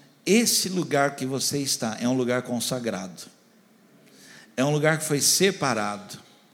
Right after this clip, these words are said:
para culto, adoração, casa de oração.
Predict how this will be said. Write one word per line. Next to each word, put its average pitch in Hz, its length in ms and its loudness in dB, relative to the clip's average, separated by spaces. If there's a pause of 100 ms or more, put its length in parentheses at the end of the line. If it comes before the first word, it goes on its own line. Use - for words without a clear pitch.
(760)
para 123 580 0 (480)
culto, - 560 4 (380)
adoração, 117 920 0 (480)
casa 160 520 2
de 131 120 -4
oração. 104 640 -4